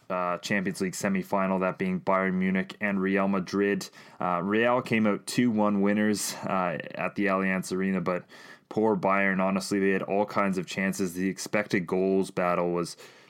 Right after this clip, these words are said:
two point five to zero point seven. Um, injuries to Boateng, obviously Robin and, uh, Javi Martinez. So,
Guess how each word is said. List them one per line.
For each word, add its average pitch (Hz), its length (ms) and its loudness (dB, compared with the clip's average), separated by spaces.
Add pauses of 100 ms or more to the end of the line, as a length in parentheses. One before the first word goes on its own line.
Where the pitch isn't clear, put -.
(100)
two 110 160 0
point 98 280 0
five 98 420 0
to 90 240 -2
zero 98 300 0
point 95 320 -2
seven. 101 680 0
Um, 92 300 0
injuries 98 480 0
to 98 140 -2
Boateng, 98 720 0 (180)
obviously 92 420 -2
Robin 95 440 0
and, 90 260 -2
uh, 87 200 0 (340)
Javi 101 220 2
Martinez. 98 720 0
So, 95 320 0